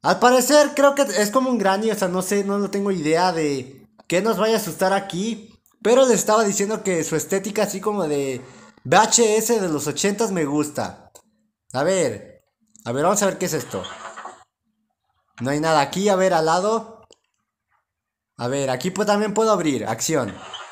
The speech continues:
No hay nada, o sea, no puedo, no hay nada interesante de momento. Creo que está muy,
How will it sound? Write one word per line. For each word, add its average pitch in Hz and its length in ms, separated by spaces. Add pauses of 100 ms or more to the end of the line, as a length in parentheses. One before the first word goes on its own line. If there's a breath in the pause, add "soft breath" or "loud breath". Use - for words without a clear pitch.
(1040)
No 151 80
hay 208 100
nada, 180 320
o 156 40
sea, 151 160
no 175 160
puedo, 220 560 (640)
no 165 280
hay 226 140
nada 220 180
interesante 190 520
de 196 100
momento. 147 480
Creo 220 160
que 247 80
está 254 160
muy, 262 300